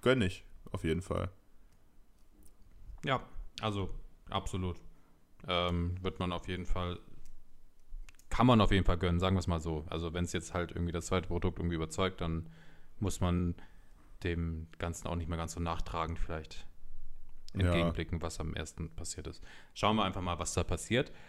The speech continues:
Speaker 2: Aber das Angie House ist ja nicht das einzige Haus, das, ähm, so am Start war oder auch momentan noch am Start ist. Da gibt's ja gerade viele verschiedene. Ähm, keine Ahnung, dieses Nine sixteen Haus in Ibiza, wo extrem viele große, auch deutsche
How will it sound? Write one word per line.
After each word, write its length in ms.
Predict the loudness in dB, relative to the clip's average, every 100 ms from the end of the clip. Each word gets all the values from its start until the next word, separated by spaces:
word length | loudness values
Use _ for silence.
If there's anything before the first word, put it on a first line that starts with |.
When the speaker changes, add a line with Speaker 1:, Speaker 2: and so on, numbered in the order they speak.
| -2
Speaker 2:
Aber 160 | 6 8
das 180 | 6 6
Angie 280 | 4 4 2
House 360 | 2 0 -2 -6
ist 220 | -6 -2
ja 440 | 2 4 4 2 -2
nicht 440 | -4 -4 -4 -6 -4
das 140 | -4
einzige 480 | -2 -2 -2 -4 -2
Haus, 260 | -4 -4 -8
das, 220 | -10 -10 -8
ähm, 320 | -6 -6 -8
so 380 | -6 -6 -6 -8 -16 -10
am 140 | 0
Start 360 | 2 2 0 2
war 100 | 2
oder 100 | 2
auch 160 | 2 2
momentan 360 | 0 0 0
noch 100 | 0
am 100 | -4
Start 280 | -6 -8 -4
ist. 200 | -6 -4
Da 60 | -6
gibt's 180 | -4
ja 80 | -8
gerade 340 | -4 -4 -2 -4
viele 320 | -4 -4 -2
verschiedene. 480 | -4 -4 -8 -6 -8 -10 -18 -20 -20 -16 -4
Ähm, 580 | -4 -2 -6 -8 -10 -10
keine 220 | -6 -4
Ahnung, 240 | -4 -4 -6
dieses 440 | -8 -8 -8 -12 -16 -20 -10
Nine 260 | -4 0 0
sixteen 580 | -2 -4 -4 -2 -2 0
Haus 300 | 0 0 -4
in 140 | -4
Ibiza, 680 | 0 0 0 -2 -2 -2 -4 -4
wo 200 | -6 -6 -10
extrem 360 | -10 -8 -6
viele 200 | -2 -2
große, 560 | -4 -6 -6 -4 -6 -4
auch 120 | 0
deutsche 520 | 2 2 -6 -6 -8